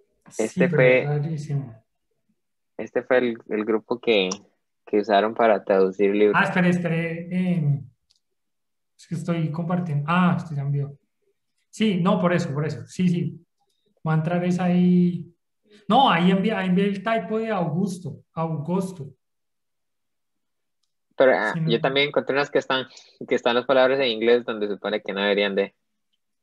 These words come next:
Speaker 2: No, no, no, no. Es que en la, en la traducción ellos dejaron unas palabras en inglés.
Speaker 1: No, pero este, este es,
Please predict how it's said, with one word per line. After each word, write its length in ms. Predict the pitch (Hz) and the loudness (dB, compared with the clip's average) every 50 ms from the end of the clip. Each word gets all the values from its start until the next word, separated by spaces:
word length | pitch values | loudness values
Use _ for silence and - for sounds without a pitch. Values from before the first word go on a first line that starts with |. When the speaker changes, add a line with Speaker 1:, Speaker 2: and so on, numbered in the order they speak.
| _ _ _ - | _ _ _ 0
Speaker 2:
No, 180 | 185 214 233 | 2 2 4
no, 140 | 240 254 254 | 4 2 2
no, 120 | 247 240 | 2 2
no. 240 | 233 233 226 190 147 | 2 2 2 0 0
Es 180 | 151 175 180 - | -2 -4 -4 -6
que 140 | - 190 180 | -4 0 0
en 80 | 185 | 0
la, 180 | 202 208 208 208 | 0 0 -2 -2
en 60 | 202 | -2
la 160 | 202 196 180 | -2 -4 -2
traducción 400 | 175 175 170 156 143 - 165 156 | -2 -2 -2 -2 -4 -6 -6 -4
ellos 220 | 160 156 170 180 180 | -4 -2 -2 -2 -2
dejaron 320 | 180 180 185 156 147 151 | -2 -2 -2 -4 -4 -4
unas 160 | 156 165 170 165 | -4 -6 -6 -6
palabras 380 | - 180 180 156 147 147 143 151 | -6 -4 -4 -2 -2 -2 -4 -2
en 120 | 165 175 | -2 -2
inglés. 540 | 175 151 143 143 143 - - - - _ _ _ _ _ _ _ _ _ _ _ _ _ _ _ _ _ _ _ _ _ _ _ _ - | -2 -2 -2 -2 -2 -4 -6 -12 -20 _ _ _ _ _ _ _ _ _ _ _ _ _ _ _ _ _ _ _ _ _ _ _ _ -4
Speaker 1:
No, 240 | 127 127 151 160 - | 0 0 0 2 4
pero 160 | 165 143 135 | 4 6 6
este, 360 | 120 127 120 - - - 127 | 6 6 4 2 0 0 0
este 180 | 120 - - 151 | 0 2 2 -2
es, 180 | 139 - - | -2 -2 -8